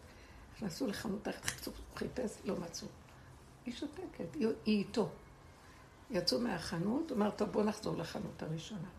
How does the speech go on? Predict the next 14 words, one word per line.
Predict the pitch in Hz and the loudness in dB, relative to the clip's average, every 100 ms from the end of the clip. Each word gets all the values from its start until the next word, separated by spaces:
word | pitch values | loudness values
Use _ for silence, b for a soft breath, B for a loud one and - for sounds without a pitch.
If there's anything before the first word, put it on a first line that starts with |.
| - | -10
חזרו | - 165 202 | -4 -2 0
לחנות | 233 - - 185 - | 0 -2 -4 -4 -4
הראשונה, | 170 165 214 190 | -4 -4 -2 -2
הוא | 247 | -2
ניגש | 220 165 196 - | -2 -2 -2 -2
למוכרת, | 190 180 - 208 269 B B B - | -6 -4 -2 -2 -2 B B B -4
ואמר, | 180 190 185 | -2 0 0
"אז | 165 | 0
ניקח | 170 165 170 165 | -2 -2 -2 -2
את | 160 | 0
זה, | 165 | 0
מה | 156 | 0
שהיא | 156 - 170 | 0 0 -2
רצתה." | 170 165 - | -2 -6 -6